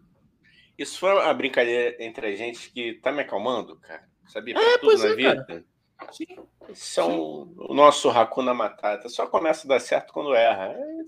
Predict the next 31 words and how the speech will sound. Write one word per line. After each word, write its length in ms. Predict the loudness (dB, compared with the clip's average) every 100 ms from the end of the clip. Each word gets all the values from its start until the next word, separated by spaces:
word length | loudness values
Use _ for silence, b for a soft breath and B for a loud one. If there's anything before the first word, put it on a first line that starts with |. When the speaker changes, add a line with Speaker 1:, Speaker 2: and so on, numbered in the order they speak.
| -10
Speaker 1:
pô, 120 | -2 0
Speaker 2:
Sim. 200 | 2 2
Speaker 1:
aí 120 | 2
você 160 | 2 -6
fica 260 | -2 0
tranquilo. 460 | 2 2 2 -2 -2 B B B B
Gente, 640 | -2 2 6 4 4 0 -2
anotem 340 | 0 0 -2
essa 200 | -4 -4
aí, 220 | -4 -4
hein? 280 | -6 -8 -10
Tio 220 | -14 -14 -14
Sônia 400 | -8 -6 0 6
Speaker 2:
Olha 140 | 6
Speaker 1:
tá, 120 | 8
Speaker 2:
aí. 120 | 4 2
Speaker 1:
tá 60 | -4
com 360 | -4 -4 2
Speaker 2:
Coach, 460 | 8 10 10 4 -2 6
coach 320 | 8 8 4
Sônia, 440 | 2 2 2 2
hein? 160 | 0 -4 -10 B B _
Cara, 280 | 6 6 6
Speaker 1:
Coach 120 | -2
Speaker 2:
mas, 120 | -6
não, 220 | 2 4 4
Speaker 1:
Sônia. 160 | 4
Speaker 2:
mas, 160 | 2 0 -2
mas 240 | 0 2
eu, 80 | 0
tô, 160 | -2